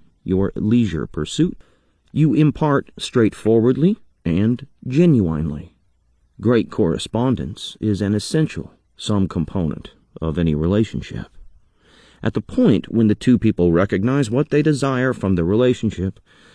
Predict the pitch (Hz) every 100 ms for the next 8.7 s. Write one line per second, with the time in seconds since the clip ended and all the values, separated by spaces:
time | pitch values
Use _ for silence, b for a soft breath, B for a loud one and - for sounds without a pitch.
0 | b - 76 87 87 80 107 95 - 98
1 | 95 80 - 117 - 71 67 - _ -
2 | 85 80 82 95 120 98 82 80 80 107
3 | 107 90 78 78 - b b b b b
4 | - 110 107 95 98 90 - - - 110
5 | 92 90 - 160 139 - 80 73 - -
6 | _ _ 156 165 180 143 82 - 73 -
7 | - - 139 - 80 85 135 147 - _
8 | - 208 - 113 85 78